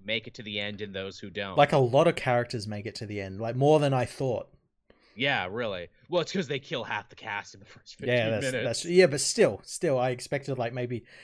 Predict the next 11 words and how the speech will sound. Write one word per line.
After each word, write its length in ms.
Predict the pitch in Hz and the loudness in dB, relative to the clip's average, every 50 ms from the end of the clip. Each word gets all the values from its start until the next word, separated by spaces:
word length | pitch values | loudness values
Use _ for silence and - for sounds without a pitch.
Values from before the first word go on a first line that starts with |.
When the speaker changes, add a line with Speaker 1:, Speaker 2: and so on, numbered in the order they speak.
| - - - | -20 -6 -2
Speaker 2:
definitely 360 | - 147 139 156 151 139 127 | -2 0 0 -2 -2 -2 -2
Harley 460 | 120 104 143 139 139 135 131 135 131 127 | 0 2 2 4 4 4 4 2 0 0
was 80 | 120 | -2
gonna 240 | - - 127 123 117 | -4 -6 -6 -6 -4
make 260 | 113 110 113 113 - | -4 -4 -4 -4 -4
it, 220 | - 117 107 - - | -6 -8 -8 -8 -10
Peacemaker 580 | - - 123 120 - - 123 110 107 - 113 | -6 -6 -6 -6 -6 -10 -10 -10 -10 -8 -10
had 180 | 107 107 107 - | -10 -10 -10 -12
to 80 | - 107 | -12 -12
make 340 | 101 101 104 104 104 - - | -12 -10 -12 -12 -12 -10 -8
it, 200 | 107 92 - | -10 -10 -10